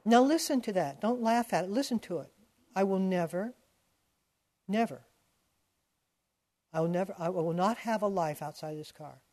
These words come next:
You see, when you really say that,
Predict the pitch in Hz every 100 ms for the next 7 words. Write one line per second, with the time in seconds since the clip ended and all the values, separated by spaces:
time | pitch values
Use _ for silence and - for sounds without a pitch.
0 | _ _ _ _ _ _ _ _ _ _
1 | _ _ _ _ _ _ _ _ _ _
2 | _ 185 - 208 208 196 190 247 254 -
3 | 262 294 185 135 135